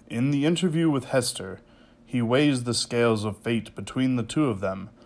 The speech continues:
and claims that to his mind they hang, quote, "fairly balanced." At this juncture, dear gnats,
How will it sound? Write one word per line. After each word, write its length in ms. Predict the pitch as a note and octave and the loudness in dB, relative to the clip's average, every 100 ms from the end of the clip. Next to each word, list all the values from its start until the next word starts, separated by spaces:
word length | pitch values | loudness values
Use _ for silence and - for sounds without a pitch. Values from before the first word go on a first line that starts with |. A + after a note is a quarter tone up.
| _ _ | _ _
and 180 | G#2+ G2+ | -12 -10
claims 460 | - C3+ C#3+ C3+ | -4 -2 0 -2
that 140 | C3 A2+ | -2 -4
to 100 | A2+ | -6
his 320 | G2+ D3+ C#3 | 0 0 0
mind 480 | D3 D#3+ A#2+ G#2 G2 | 4 4 4 0 -2
they 160 | G#2+ | -2
hang, 400 | G2+ A#2 A#2 A2 | -2 -2 -2 -2
quote, 400 | G#2 B2 A2+ - - - - _ | -4 -2 -2 -4 -18 -20 -20 _
"fairly 500 | - A2+ A2+ A#2+ A#2 | -8 0 4 4 4
balanced." 720 | A2+ G#2+ G2 - - - - - _ _ - - - - _ _ _ - _ _ - - - - - - - - - - - | 4 4 2 -2 -12 -14 -14 -20 _ _ -20 -20 -20 -20 _ _ _ -20 _ _ -20 -20 -20 -20 -20 -20 -20 -20 -20 -12 0
At 240 | B2 - | 0 0
this 240 | D3 F3 | 0 0
juncture, 500 | - C#3 C#3 A2+ A#2 | 0 0 0 0 -2
dear 240 | F#2+ G#2 G2+ | -2 -2 -2
gnats, 680 | G2 G2+ A#2 - - - | -2 -2 -2 -2 -2 -2